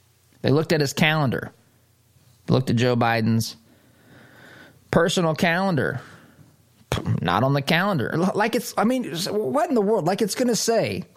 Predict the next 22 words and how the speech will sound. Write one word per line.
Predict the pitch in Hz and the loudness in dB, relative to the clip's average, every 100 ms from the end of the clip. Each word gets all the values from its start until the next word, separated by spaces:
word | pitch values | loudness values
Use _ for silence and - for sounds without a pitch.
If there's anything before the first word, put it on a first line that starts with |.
| _ | _
"Meet | 123 147 190 233 233 | 0 2 4 2 0
with, | 165 190 180 175 - - - _ - - _ _ - _ _ - | 0 2 2 0 -4 -14 -20 _ -20 -20 _ _ -20 _ _ 0
meet | 143 165 180 | 2 2 2
with | 175 160 143 120 | 0 0 -2 -2
Ukrainian | 135 135 - 156 160 165 143 127 | 0 0 0 0 2 2 2 0
gas | 139 147 151 | 0 0 -2
officials." | 139 135 117 - 110 107 - - - _ _ _ _ _ _ _ _ | -2 0 0 0 0 -2 -4 -10 -14 _ _ _ _ _ _ _ _
You | 120 | 0
know, | 113 | 0
what's | 120 165 - | 0 0 0
the | |
purpose | 147 165 160 139 | 2 2 2 0
of | 127 | 2
the | 123 | 2
meeting? | 120 85 - 127 | 0 -2 -4 0
Um, | 123 123 123 120 117 - - - - - | 2 2 2 0 -2 -6 -20 -20 -14 0
"My | 127 127 | 2 2
son | 131 - 160 165 | 0 0 0 0
is | 165 151 | 0 0
on | 147 | 2
the | 139 | 0
board, | 123 156 135 113 123 | 2 2 2 0 0